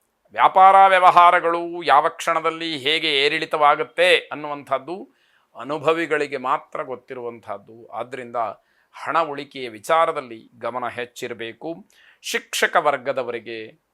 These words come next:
ಶುಭ ಸುದ್ದಿ ಸಿಕ್ಕುವಂಥದ್ದಿದೆ. ಬೇರೆಯವರಿಂದ ಸಾಲವನ್ನ ಅಪೇಕ್ಷೆ ಪಡಬೇಡಿ. ನಿಮಗೆ ಏನೇ ಅನಿವಾರ್ಯ ಇರಲಿ, ಬೇರೆಯವರು ನನಗೆ ಸಾಲವನ್ನು ಕೊಡ್ತಾರೆ, ನನ್ನ ಸಮಯಕ್ಕೆ ಆಗ್ತಾರೆ ಅಂತ ಹೇಳಿ ನಿರೀಕ್ಷೆಯಲ್ಲಿದ್ದು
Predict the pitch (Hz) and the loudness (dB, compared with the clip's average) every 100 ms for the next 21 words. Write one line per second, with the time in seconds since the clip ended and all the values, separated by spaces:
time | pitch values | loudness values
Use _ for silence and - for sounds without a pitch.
0 | _ _ _ _ - - 135 127 127 - | _ _ _ _ -16 -14 -8 -6 -6 -8
1 | 143 143 175 143 - 127 120 120 113 110 | -12 -10 -8 -10 -8 -8 -8 -8 -10 -8
2 | 120 135 151 _ _ _ _ 92 147 190 | -8 -8 -10 _ _ _ _ -4 0 2
3 | 170 135 123 117 117 147 - - 120 131 | 2 0 -2 -10 -6 -6 -6 -6 0 0
4 | 156 131 120 120 143 113 104 131 - - | 2 0 -4 -8 -8 -8 -10 -14 -14 -10
5 | 143 123 120 110 117 113 147 131 135 131 | -10 -8 -10 -10 -12 -12 -10 -10 -12 -6
6 | 131 180 208 220 180 175 170 165 143 127 | 0 2 4 4 4 6 6 4 2 0
7 | 123 156 160 165 - _ _ _ _ 101 | -4 -2 -2 -4 -10 _ _ _ _ -16
8 | 101 180 233 226 185 175 180 175 156 - | 2 6 8 8 6 2 -2 -2 -2 4
9 | 156 170 175 175 165 160 - 151 151 170 | 4 6 4 0 -4 -6 0 2 4 2
10 | 160 147 135 147 180 185 - 151 151 - | 2 -2 -2 -2 -2 -2 2 2 2 0
11 | 143 147 156 143 139 135 147 135 139 196 | 0 2 -2 -2 -6 -4 -6 -8 -6 -6
12 | 196 - 185 160 135 110 110 156 156 - | -6 -6 -4 -4 -6 -10 -10 -10 -12 -16